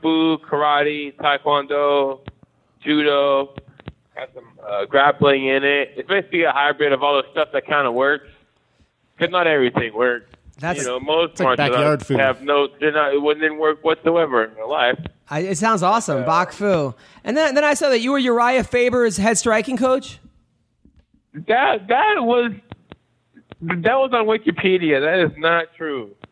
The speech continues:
Speaker 2: Okay.
Speaker 3: I don't know if
Speaker 1: Not
Speaker 3: it's on the
Speaker 1: true.
Speaker 3: internet.
Speaker 1: But
Speaker 3: It's
Speaker 1: what
Speaker 3: true.
Speaker 1: I can tell you, it should have updated. What I can tell you is Uriah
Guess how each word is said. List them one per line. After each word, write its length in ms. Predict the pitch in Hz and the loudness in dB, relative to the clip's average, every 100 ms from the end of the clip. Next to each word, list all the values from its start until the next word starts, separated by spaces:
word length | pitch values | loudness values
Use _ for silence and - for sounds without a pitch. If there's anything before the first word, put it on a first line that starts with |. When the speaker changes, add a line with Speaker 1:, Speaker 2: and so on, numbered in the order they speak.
| _ _ _ _ _ _ _ | _ _ _ _ _ _ _
Speaker 2:
Okay. 380 | 175 226 185 156 | -6 -2 -2 -2
Speaker 3:
I 40 | 165 | -2
don't 240 | 120 127 | -2 0
know 80 | 156 | 0
if 40 | |
Speaker 1:
Not 120 | 180 190 | 0 0
Speaker 3:
it's 80 | |
on 100 | 147 | 0
the 60 | 165 | 0
Speaker 1:
true. 80 | 185 | 2
Speaker 3:
internet. 220 | 175 151 170 | 2 2 2
Speaker 1:
But 40 | |
Speaker 3:
It's 80 | 190 | 2
Speaker 1:
what 100 | 196 | 2
Speaker 3:
true. 180 | 196 185 156 | 2 2 2
Speaker 1:
I 20 | |
can 20 | - | 2
tell 220 | 170 165 | 2 2
you, 400 | 143 147 151 180 - - - - - - - | 2 2 0 -2 -10 -20 -20 -20 -20 -20 -6
it 140 | - - | -4 -2
should 140 | 214 | -2
have 240 | 185 165 175 | 2 0 0
updated. 340 | 160 127 120 | -2 -2 0
What 120 | 143 | 0
I 100 | 147 | 0
can 300 | 143 180 202 170 | -2 -2 -4 -2
tell 160 | 160 | -2
you 280 | 151 139 139 | -2 0 0
is 120 | 123 123 | -2 -2
Uriah 440 | 143 131 160 156 | 0 2 0 0